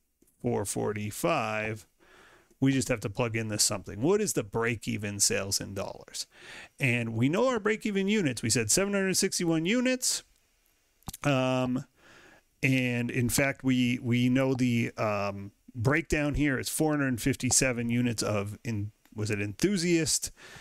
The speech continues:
two sixty-seven of jammer, and thirty-nine of pro.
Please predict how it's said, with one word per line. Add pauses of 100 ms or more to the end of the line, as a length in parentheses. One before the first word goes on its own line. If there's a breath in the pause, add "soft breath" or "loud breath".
(200 loud breath)
two
sixty-seven
of
jammer,
and
thirty-nine
of
pro.